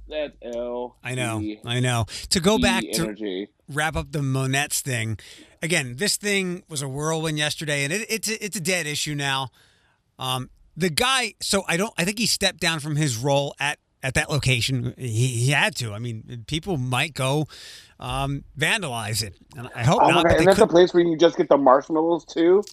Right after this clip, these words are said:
Speaker 2: Uh, they do sell them there, uh, at the one
Speaker 1: Like
Speaker 2: that I
Speaker 1: from
Speaker 2: go
Speaker 1: the
Speaker 2: to
Speaker 1: Lucky
Speaker 2: in
Speaker 1: Charms?
Speaker 2: Glendale. Yeah, yeah.
Speaker 1: Oh, you bastard.
Speaker 2: So he, he apologized, and I gotta give him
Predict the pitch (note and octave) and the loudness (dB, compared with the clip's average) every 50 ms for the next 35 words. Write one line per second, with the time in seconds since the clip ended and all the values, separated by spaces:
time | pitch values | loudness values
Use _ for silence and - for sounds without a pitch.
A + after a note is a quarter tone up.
0 | _ - _ _ _ _ _ _ _ _ _ _ _ _ - C#3+ D3+ D#3+ D#3+ D#3 | _ -20 _ _ _ _ _ _ _ _ _ _ _ _ -4 0 2 2 2 2
1 | F3 F#3+ F3+ B3+ C4+ - - A3 G#3+ A3+ G#3+ F3 D3+ B2 A2 A2 G#2 G2 A2 C#3+ | 0 0 0 0 0 2 2 2 2 2 0 -2 -2 -2 -2 -2 -2 -2 -2 -2
2 | - D3+ D#3 D#3 D#3+ E3 D#3+ - E3+ D#3 D3+ E3+ F3 E3+ D3+ D3 C#3 D3+ E3 E3 | 0 0 0 2 2 0 0 0 2 2 2 2 2 4 4 4 4 4 4 4
3 | D3 D3 C#3+ D3+ C#3+ C3+ D3+ A#2+ B2+ E3 D#3 D#3+ E3+ - A2 G#2 G2+ G2 G#2 - | 4 6 6 6 6 4 2 4 6 8 8 8 6 4 2 0 -4 -4 -6 -8
4 | - C#3 C3+ C#3+ C#3+ C3 B2 A2 G2 F2+ F#2 A#2+ C3 C3 A#2 G#2+ F#2+ F2+ - - | -6 -4 -2 0 0 0 0 -2 -4 -6 -6 -4 -2 -2 -2 -2 -4 -6 -10 -12
5 | - - F#2+ G2 G2 G#2 A#2 A2+ G#2 F2+ - - A2 G#2 F#2+ F2 - - - - | -16 -16 -14 -14 -12 -10 -10 -10 -10 -10 -8 -4 -2 -2 -2 -4 -6 -8 -12 -12
6 | - - - - _ _ _ _ _ - - - - - G#3+ G3+ G3 G3 - _ | -12 -12 -12 -16 _ _ _ _ _ -12 -4 -2 0 2 2 2 0 -4 -8 _
7 | _ _ _ _ _ _ _ _ - D3 - - B3+ B3 A3+ F#3 F3 A3+ C#4 C4 | _ _ _ _ _ _ _ _ -8 -4 0 2 2 2 2 0 0 2 2 6
8 | - - - B3 C4+ C#4 C4 G3 C#3 F#3+ D#3+ D3+ D#3 D3+ - - F#3+ F#3+ G3+ G3+ | 6 6 6 6 2 0 -2 -2 -2 -2 -2 -2 -2 -2 -4 -4 0 0 0 0
9 | F#3+ B3 C4+ D4 D#4 A#3 C#4 C#4+ A#3+ B3+ B3 A3 G3+ F3+ | 2 0 0 0 0 0 -2 -2 -2 -2 -2 -2 -4 -4